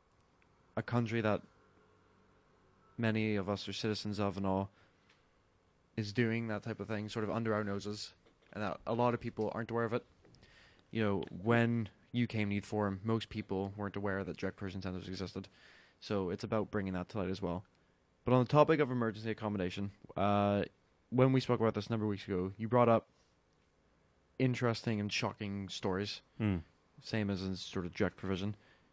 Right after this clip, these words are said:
Speaker 1: So how does the emergency accommodation system work?
Speaker 2: Well, it does exactly what it says on the tin i-, in many ways. So people who find themselves in,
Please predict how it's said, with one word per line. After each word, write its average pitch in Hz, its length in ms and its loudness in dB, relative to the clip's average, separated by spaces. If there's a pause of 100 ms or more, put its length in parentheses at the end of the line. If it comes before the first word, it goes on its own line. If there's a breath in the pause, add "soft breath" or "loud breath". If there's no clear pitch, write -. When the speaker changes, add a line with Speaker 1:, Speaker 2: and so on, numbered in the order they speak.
(200)
Speaker 1:
So 110 320 2 (460)
how 143 380 4
does 135 280 4
the 123 160 2
emergency 113 460 -2
accommodation 104 600 -4
system 95 400 -8
work? 95 280 -4 (1700 loud breath)
Speaker 2:
Well, 185 260 12 (260)
it 156 160 4
does 147 160 6
exactly 156 380 6
what 117 120 6
it - 80 2
says 101 300 4
on 87 100 0
the 85 60 0
tin 131 500 2
i-, 110 160 0
in 101 160 0
many 104 220 2
ways. 98 240 4
So 95 140 0
people 120 300 2
who 107 80 2
find 98 300 2
themselves 92 420 2
in, 92 280 -2